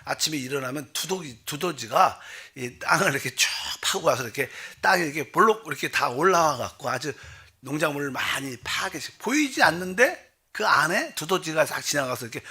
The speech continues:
볼록볼록 올라온 거 다, 다 보셨죠? 아마 도시 사람들은 잘 못 봤을 거예요. 그, 근데 두더지, 그러니까 두더지는 보이지 않게 땅 밑에서 이렇게 다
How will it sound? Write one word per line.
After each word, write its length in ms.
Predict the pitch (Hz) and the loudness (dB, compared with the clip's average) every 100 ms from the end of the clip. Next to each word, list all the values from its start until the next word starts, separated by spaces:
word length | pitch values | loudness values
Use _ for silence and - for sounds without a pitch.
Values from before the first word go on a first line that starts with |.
| - | -16
볼록볼록 460 | - 170 175 185 147 | 0 2 2 0 0
올라온 340 | 139 143 131 120 | 2 2 0 -4
거 100 | 113 - - _ | -14 -20 -20 _
다, 80 | - - - | -20 -18 -4
다 120 | 139 | -4
보셨죠? 600 | - 139 165 - 117 - _ _ _ _ - | 0 0 2 0 -4 -6 _ _ _ _ -4
아마 140 | 143 | -4
도시 240 | - 165 | -2 -2
사람들은 400 | 175 160 143 123 | 4 6 6 2
잘 100 | 151 | -2
못 160 | 156 127 | 0 -2
봤을 260 | 147 117 - | -6 -6 -8
거예요. 340 | 131 104 113 - | -10 -10 -10 -10
그, 180 | 127 123 - | -10 -10 -12
근데 300 | - 220 190 | -4 4 4
두더지, 680 | 190 233 226 311 277 208 107 | 4 -2 -2 -6 -8 -10 -12
그러니까 240 | 143 - - - | -10 -12 -14 -8
두더지는 880 | - 214 269 269 269 220 233 269 226 - - _ _ | -8 -6 -8 -8 -10 -12 -8 -8 -10 -16 -20 _ _
보이지 540 | - 240 262 226 - | -2 0 0 -2 -4
않게 540 | 240 214 170 233 226 - | -2 -2 -6 -6 -6 0
땅 300 | 220 240 214 | 2 2 -2
밑에서 360 | 170 180 165 | -8 -4 -4
이렇게 160 | 180 175 | -4 -6
다 120 | - | -10